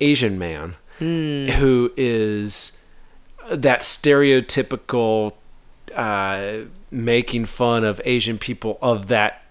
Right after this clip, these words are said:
Speaker 1: s-, nineteen sixties era where
Speaker 2: Right, they make fun of the dialect and the appearance.
Speaker 1: Yes, and so the man's frightened by the dog, and he's calling it a lion,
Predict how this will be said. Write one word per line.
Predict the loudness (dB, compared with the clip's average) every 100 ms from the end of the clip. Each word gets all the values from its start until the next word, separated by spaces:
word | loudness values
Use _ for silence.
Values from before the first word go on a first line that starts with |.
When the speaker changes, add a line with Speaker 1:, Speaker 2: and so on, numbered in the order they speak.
| -4
Speaker 1:
s-, | -4 0
nineteen | 0 0 -2 -2
sixties | -2 -2 -2 -4 -2 0
era | 0 2 2 2
where | 0 2
Speaker 2:
Right, | 4 4
they | 4
make | 4
fun | 4 2
of | 4
the |
dialect | 4 6 8 6
and | 6 4
the |
appearance. | 4 4 6 6 2 0
Speaker 1:
Yes, | 4 4 4 2 2
and | 2
so | 4 2
the | 0
man's | 0 0 0
frightened | -2 4 6 4 2 -6 -6 -4
by | 0 2 2 0 -2 -4 -14
the | -10
dog, | 0 6 6 8 4 2
and | -4
he's | -6
calling | -4 -4 -2 -2
it |
a | -2
lion, | -2 -2 0 0 0 -2 -4